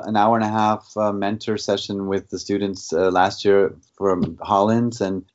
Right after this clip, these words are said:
uh, because I am the curator and organizer there and part of the, um, the program, I read everybody's feedbacks. Uh, but, uh, one comment, uh, several comments, uh, were, you know, "Christopher seems so insecure with his place,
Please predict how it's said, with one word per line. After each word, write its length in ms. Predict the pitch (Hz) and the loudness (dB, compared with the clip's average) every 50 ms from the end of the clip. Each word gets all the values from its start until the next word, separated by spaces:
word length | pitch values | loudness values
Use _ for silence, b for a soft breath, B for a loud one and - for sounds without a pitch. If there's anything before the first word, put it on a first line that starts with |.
| - - | -16 -14
uh, 120 | - - | -10 -8
because 360 | 110 104 101 - 110 110 110 | -6 -4 -2 0 2 2 4
I 120 | 113 101 98 | 4 2 4
am 220 | 98 101 107 110 | 2 0 0 0
the 80 | 101 95 | -2 -4
curator 480 | - - 104 104 107 104 98 92 92 | -4 -2 0 2 4 4 4 2 2
and 140 | 92 90 87 | -2 -2 -2
organizer 540 | 87 95 107 110 113 104 92 90 85 92 87 | -2 -2 -2 0 -2 -2 -2 -4 -4 -4 -2
there 260 | 85 85 85 87 85 | -2 0 -2 -2 -2
and 100 | 82 80 | -4 -4
part 220 | - 98 98 101 | -2 0 0 2
of 120 | 110 98 85 | 2 0 0
the, 380 | 90 90 87 87 85 85 - | 0 0 0 0 -2 -4 -4
um, 340 | 73 85 85 82 82 85 82 _ _ _ _ _ _ - | -6 -8 -8 -6 -8 -8 -10 _ _ _ _ _ _ -12
the 160 | 90 90 92 | -6 -6 -4
program, 480 | - - 107 117 135 135 127 95 85 85 | 0 2 4 4 6 4 4 2 2 2
I 140 | 90 101 117 | 0 0 0
read 380 | 113 98 98 110 120 123 113 | -2 -2 0 0 2 2 2
everybody's 560 | 101 95 98 107 98 90 92 87 87 87 - | 2 2 0 0 -2 -2 -2 -2 -2 -4 -6
feedbacks. 580 | - - 120 123 107 - 82 78 76 - - - _ - - 98 | -4 0 0 0 2 2 0 0 0 -2 -8 -20 _ -10 -4 -2
Uh, 80 | 110 | -2
but, 320 | 104 - 120 113 113 - 123 | 0 4 2 2 2 4 6
uh, 160 | 123 120 117 | 6 6 6
one 520 | 113 110 113 117 139 165 175 170 156 131 - - 117 | 4 2 0 0 2 2 2 0 -2 -4 -6 -8 -12
comment, 540 | - - 127 123 131 131 131 123 117 - - | -6 -2 0 2 2 2 2 0 0 -2 -2
uh, 200 | 110 104 - - | -2 -2 -4 -4
several 380 | - - - 160 170 175 135 | -4 2 4 4 6 6 4
comments, 540 | - - 92 85 85 82 80 82 80 - - | 2 2 -4 -6 -6 -6 -8 -10 -12 -10 -8
uh, 120 | 90 90 92 | -4 -4 -2
were, 400 | 92 95 104 113 113 104 101 b b b b b b _ - | 0 2 4 4 4 2 0 b b b b b b _ -4
you 100 | 120 120 | 0 2
know, 300 | 117 107 107 104 98 - _ _ | 4 4 4 2 0 -4 _ _
"Christopher 600 | - - 135 131 135 - 135 - - 113 107 104 | 0 2 2 2 4 2 -2 0 2 2 2 0
seems 560 | - - - 113 107 104 98 - - - - - | 0 -2 -4 -2 -2 -2 -4 -6 -12 -16 -16 -8
so 340 | - - 123 113 113 113 - | 0 2 4 6 6 4 4
insecure 720 | 107 110 110 - - 127 127 - - - 127 131 139 127 | 2 -2 -2 -4 -6 -12 -12 -6 0 4 6 6 6 6
with 220 | 107 98 98 98 | 4 4 0 -2
his 200 | - 104 92 - | -2 -6 -6 -6
place, 600 | - - - 117 113 110 110 101 - - - - | -8 -8 -2 0 0 0 0 -2 -4 -10 -20 -20